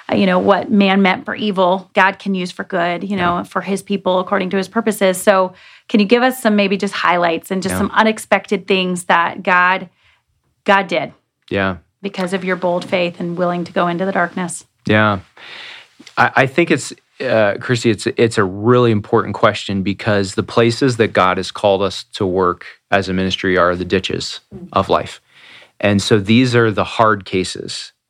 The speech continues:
Speaker 2: Uh, you know, our, our calling as Samaritan's Purse is to go to the hard place and do the hard thing. But when it comes to these hard places in the world, I think it, it has to at some point go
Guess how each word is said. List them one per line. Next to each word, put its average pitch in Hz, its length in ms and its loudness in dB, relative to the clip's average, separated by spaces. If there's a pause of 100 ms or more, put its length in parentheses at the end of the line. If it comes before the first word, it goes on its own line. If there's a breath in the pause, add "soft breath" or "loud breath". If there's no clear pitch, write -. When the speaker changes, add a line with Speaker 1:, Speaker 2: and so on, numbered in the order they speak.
Speaker 2:
Uh, 92 480 -2
you 98 80 -2
know, 98 120 2
our, 95 280 2
our 92 160 2
calling 95 960 -2 (320)
as 104 200 2
Samaritan's 98 340 -6
Purse 98 260 -2
is 92 120 -6
to 107 60 -6
go 104 180 2
to 104 60 0
the 98 80 0
hard 95 260 0
place 95 280 -2
and 90 120 -6
do 92 120 0
the 85 100 -2
hard 90 260 -2
thing. - 300 -6 (840 loud breath)
But 123 140 4
when 127 160 2
it 120 100 -2
comes 156 280 0
to - 40 -10
these 127 180 0
hard 123 460 2
places 113 440 -2
in 101 80 -6
the 98 80 -4
world, 98 500 2 (720)
I 110 120 4
think 127 280 -2
it, 117 220 2
it 104 120 2
has 123 300 2
to 135 80 0
at - 80 0
some 120 240 0
point 107 260 -4
go 107 340 2